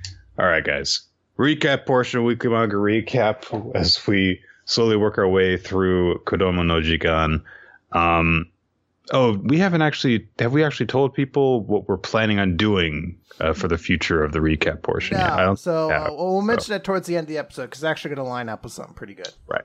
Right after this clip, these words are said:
Speaker 1: so stay tuned, guys, because, uh, yeah. All right, so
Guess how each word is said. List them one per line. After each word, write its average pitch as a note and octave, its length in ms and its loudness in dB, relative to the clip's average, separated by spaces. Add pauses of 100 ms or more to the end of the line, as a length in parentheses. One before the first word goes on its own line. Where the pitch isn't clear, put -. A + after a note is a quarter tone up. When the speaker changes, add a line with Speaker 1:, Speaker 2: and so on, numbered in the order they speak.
Speaker 1:
so - 420 0
stay C#3 280 2
tuned, C#3+ 320 4
guys, C3 520 0 (100)
because, F2+ 480 0
uh, E2+ 380 4 (420)
yeah. - 160 -2 (1800)
All C3 140 2
right, G2 180 2 (260)
so A#2+ 520 0